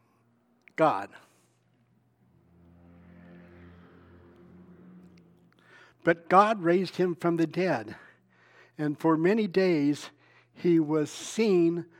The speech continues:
by those who had traveled with him from Galilee to Jerusalem. They are now his witnesses to our people. If you read in First Corinthians chapter fifteen, it says there were five hundred people,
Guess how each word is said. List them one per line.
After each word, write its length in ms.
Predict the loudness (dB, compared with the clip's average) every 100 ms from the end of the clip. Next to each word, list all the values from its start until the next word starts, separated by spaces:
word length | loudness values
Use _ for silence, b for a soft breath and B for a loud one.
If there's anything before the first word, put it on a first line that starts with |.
| b b
by 220 | 0 2
those 640 | 0 0 2 2 0 -2 -4
who 160 | -4
had 240 | -2 -2 -4
traveled 460 | 0 0 0 -4
with 260 | -4 -4 -2
him 180 | -4 -2
from 200 | -6 -6
Galilee 580 | -2 -2 0 -2 -2 -2
to 160 | -6
Jerusalem. 760 | -6 0 0 0 -6 -12 -12 -16 _ b b b b b b b b
They 120 | 0 0
are 140 | 0
now 340 | 0 0 0
his 240 | -2 -4 -2
witnesses 760 | -2 -2 -4 -10 -8 -8 -10 -10
to 180 | -8 -6
our 200 | -8 -10
people. 500 | -10 -10 -10 -18 -18 _ _ _ b b b b b b b -8
If 180 | -6 -6
you 120 | -2
read 260 | 2 2
in 140 | 2 -4
First 280 | -4 -6 -4
Corinthians 500 | -4 -4 -6 -8 -6
chapter 440 | -2 -2 -4 -10
fifteen, 520 | -6 -8 -6 -6 -4
it 120 | -6
says 240 | -8 -8 -6
there 100 | -8
were 140 | -8
five 420 | -8 -4 -4 -4
hundred 380 | -8 -8 -8 -10
people, 580 | -10 -10 -8 -10 -10